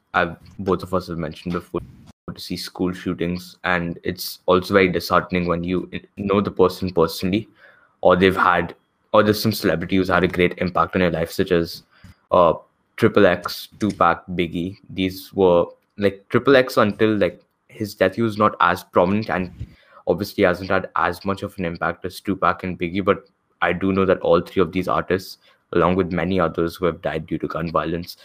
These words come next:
have had a major impact on many people's lives.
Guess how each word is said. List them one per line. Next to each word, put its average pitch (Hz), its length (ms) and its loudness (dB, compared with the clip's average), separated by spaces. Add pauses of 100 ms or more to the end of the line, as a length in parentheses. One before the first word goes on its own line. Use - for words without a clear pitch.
(460)
have - 180 -8
had 87 260 2
a 87 40 2
major 85 380 -2
impact 78 520 -6 (120)
on 92 140 -2
many 87 240 -4
people's 90 420 -8
lives. 85 420 -4